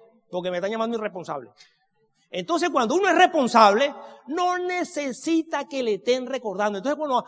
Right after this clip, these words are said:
hablan de promoción, yo co-, "Mira, oye, ¿sabes que voy a celebrar mi cumpleaños? Voy a tener un mariachi, voy a tener esto, voy a tener lo otro, voy a tener lo otro".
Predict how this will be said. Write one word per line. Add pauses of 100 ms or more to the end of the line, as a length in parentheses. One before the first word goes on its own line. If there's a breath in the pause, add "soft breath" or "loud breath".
hablan
de
promoción,
yo
co-,
"Mira, (160 loud breath)
oye,
¿sabes
que
voy
a
celebrar
mi
cumpleaños? (200 loud breath)
Voy
a
tener
un
mariachi,
voy
a
tener
esto,
voy
a
tener
lo
otro,
voy
a
tener
lo
otro".